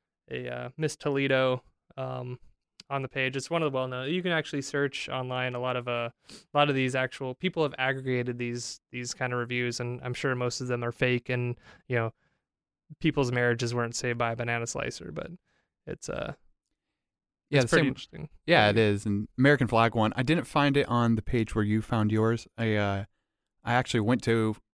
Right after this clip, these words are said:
Speaker 2: I just typed in, uh, 'cause I've seen it before, American, uh, flag tank top,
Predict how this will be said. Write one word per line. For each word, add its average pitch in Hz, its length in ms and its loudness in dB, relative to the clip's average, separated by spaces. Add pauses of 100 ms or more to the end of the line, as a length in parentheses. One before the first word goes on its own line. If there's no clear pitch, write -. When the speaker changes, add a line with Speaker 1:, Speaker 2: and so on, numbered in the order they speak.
(100)
Speaker 2:
I - 40 -8
just - 220 -8
typed - 240 -10
in, 95 280 -4 (120)
uh, 95 280 -4 (200)
'cause 110 120 -4
I've - 100 -2
seen 110 160 -2
it 92 100 -4
before, 98 520 -2 (100)
American, 101 540 -4 (340)
uh, 95 240 -2
flag 98 400 0
tank 95 240 -2
top, 95 320 0